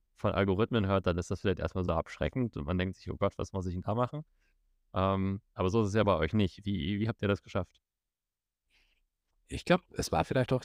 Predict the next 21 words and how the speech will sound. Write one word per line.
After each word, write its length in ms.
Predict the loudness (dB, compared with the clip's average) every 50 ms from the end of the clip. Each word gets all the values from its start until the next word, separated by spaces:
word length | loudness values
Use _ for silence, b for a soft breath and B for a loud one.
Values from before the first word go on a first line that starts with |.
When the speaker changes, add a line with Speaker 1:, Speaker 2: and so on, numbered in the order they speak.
| -2 0
Speaker 2:
der 120 | 0 0
bewusst 460 | 2 0 0 0 0 -2 -4 -4 0 2
andere 260 | 2 2 2 0 -2
Zugang. 460 | -4 -2 -4 -4 -2 0 0 0 0
Also 180 | -2 -2 -2 0
wir 80 | -2
kommen 460 | -2 0 2 2 4 4 4 4 4 2
im 100 | 2 0
Prinzip 440 | 0 0 -2 0 -2 -4 -4 -6
aus 420 | -4 -2 0 0 0 0 -2 -2 0
der 100 | 0 0
Mathematik. 880 | 0 0 0 0 0 0 0 -2 -4 -4 -6 -8 -8 -8 -20 -16 -10 -4
Ähm, 400 | -2 0 0 2 2 0 -2 -4 _ _ _ _ _ _ _ _ -4
wir, 160 | -2 -2 2
wir 140 | 2 2 4
haben 180 | 4 4 2 2
die 120 | -2 -2
Gabe, 640 | 0 0 2 4 2 4 4 2 2 2 2 0 -2 -4
uns 540 | -6 -6 -6 -4 -6 -6 -6 -8 -8 -12 _ _ _ -14
komplexe 580 | -8 -8 -8 -4 -2 -2 -2 -2 -2 -4 -2
Sachverhalte 920 | -2 -2 -2 -4 -4 -2 -4 -2 0 0 0 -2 -2 0 2 2 2 2 0